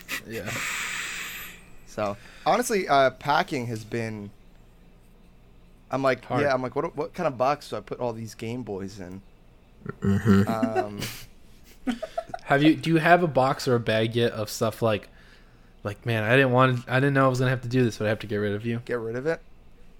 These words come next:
Speaker 2: Uh, I have, like, I'm in a constant state of needing to get rid of everything that I own.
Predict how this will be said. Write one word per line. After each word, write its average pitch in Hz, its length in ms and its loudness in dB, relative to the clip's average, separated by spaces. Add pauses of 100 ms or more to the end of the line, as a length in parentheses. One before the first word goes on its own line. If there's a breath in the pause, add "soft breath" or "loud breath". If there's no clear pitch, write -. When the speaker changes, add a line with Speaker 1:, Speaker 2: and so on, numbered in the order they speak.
(580)
Speaker 2:
Uh, 170 240 12
I 190 120 10
have, 220 280 10
like, 196 280 4 (720)
I'm 180 160 6
in 247 80 8
a - 60 4
constant 143 520 2
state 147 220 4
of 123 140 0
needing 127 320 -4
to 123 80 -8
get 120 200 -2
rid 117 140 -4
of 110 100 -6
everything 123 640 -8 (320)
that 123 120 0
I 120 120 2
own. 127 280 -4